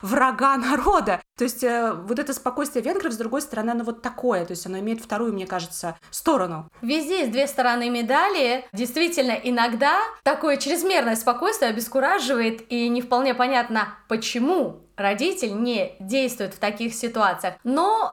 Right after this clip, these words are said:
Speaker 2: такова реальность, э, здесь такой менталитет, дать полную свободу ребёнку, и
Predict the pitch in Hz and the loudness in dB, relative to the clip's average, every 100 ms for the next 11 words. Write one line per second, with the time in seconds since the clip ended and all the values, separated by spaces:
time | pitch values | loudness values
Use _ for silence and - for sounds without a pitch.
0 | - 269 302 277 247 233 240 339 466 440 | 0 2 4 4 4 4 4 4 0 -4
1 | 415 - - 294 277 254 - - 190 285 | -6 -6 -4 0 2 0 -6 -14 -4 0
2 | 269 262 233 262 240 214 208 208 208 208 | 0 0 0 0 0 -2 -2 -2 -4 -4
3 | 285 349 427 - 196 254 - - 269 277 | -4 -4 -4 -2 0 0 0 0 2 2
4 | 254 226 - 214 208 247 247 202 190 190 | 0 -2 -2 -2 0 0 0 -2 -4 -4
5 | 180 269 415 427 - 403 415 - - 226 | -2 0 0 -2 -2 -2 -2 -10 -14 -4
6 | 226 262 311 320 311 311 | 0 2 2 0 2 0